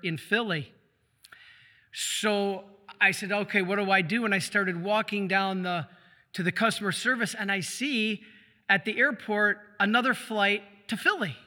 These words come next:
which is, like, two hours earlier. And I said, "Oh, thank you, Lord."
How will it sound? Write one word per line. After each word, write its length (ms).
which 240
is, 340
like, 180
two 220
hours 320
earlier. 480
And 120
I 40
said, 320
"Oh, 340
thank 260
you, 120
Lord." 380